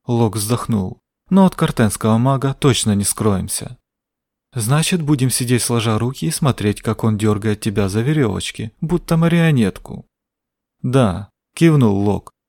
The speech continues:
«Меня здорово подкупило его обещание не докладывать Капе Барсави о наших проделках». «Безумие какое-то», сказал Галда.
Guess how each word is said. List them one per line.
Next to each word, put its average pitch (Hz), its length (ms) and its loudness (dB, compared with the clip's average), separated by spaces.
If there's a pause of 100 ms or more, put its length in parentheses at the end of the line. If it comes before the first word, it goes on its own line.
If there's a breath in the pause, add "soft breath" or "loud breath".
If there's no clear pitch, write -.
«Меня 185 240 6
здорово 107 440 2
подкупило 147 560 0
его 156 300 4
обещание 110 600 0
не 147 120 0
докладывать 107 560 0
Капе 101 320 -4
Барсави 143 600 -2
о 196 100 4
наших 113 360 2
проделках». 117 760 -2 (800)
«Безумие 110 580 0
какое-то», 107 680 -2 (240)
сказал 127 460 2
Галда. 104 500 -2